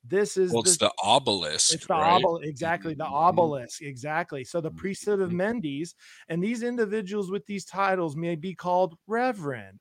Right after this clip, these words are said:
Speaker 1: Unlike most other religions, our members are not subject to any form of expected obedience to the members who might have been given degrees. Those are bestowed as tokens for appreciation for accomplishments, not as a means for establishment of rank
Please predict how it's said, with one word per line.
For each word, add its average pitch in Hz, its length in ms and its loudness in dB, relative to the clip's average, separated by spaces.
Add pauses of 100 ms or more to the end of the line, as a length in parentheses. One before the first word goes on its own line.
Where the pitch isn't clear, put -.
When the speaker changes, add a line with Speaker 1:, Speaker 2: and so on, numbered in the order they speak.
(120)
Speaker 1:
Unlike 233 360 2
most 226 360 0
other 170 180 2
religions, 160 460 -2
our 180 120 0
members 208 380 -2
are 190 80 2
not 185 220 0
subject 202 440 0
to 175 200 -6
any 247 300 -2
form 214 300 -2
of 175 120 0
expected 175 640 -2
obedience 165 720 -4
to 175 140 -2
the 165 100 -4
members 175 420 -4
who 175 140 -4
might 160 260 -2
have 151 160 -6
been 156 200 -6
given 175 340 -2
degrees. 143 600 -6 (380)
Those 208 260 4
are 220 80 2
bestowed 196 460 0
as 156 140 -2
tokens 208 600 -4
for 175 180 -4
appreciation 180 920 -8
for 156 200 -4
accomplishments, 151 880 -8
not 151 160 -2
as 165 120 -2
a 165 60 -2
means 175 340 -2
for 156 160 -4
establishment 147 760 -4
of 127 180 -10
rank 127 320 -8